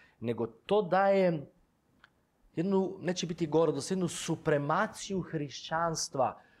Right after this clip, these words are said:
u odnosu na sve ostale vere, ideologije, em, gnostičke,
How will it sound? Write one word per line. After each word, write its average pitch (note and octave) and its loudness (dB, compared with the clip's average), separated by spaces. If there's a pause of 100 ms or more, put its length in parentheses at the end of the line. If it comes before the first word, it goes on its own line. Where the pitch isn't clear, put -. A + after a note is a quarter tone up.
u B2+ 2
odnosu F3 -2
na C#3+ 2
sve G3+ 0
ostale D#3 2 (540)
vere, D3 2
ideologije, C3+ 0 (420)
em, B2 0 (580)
gnostičke, D3 0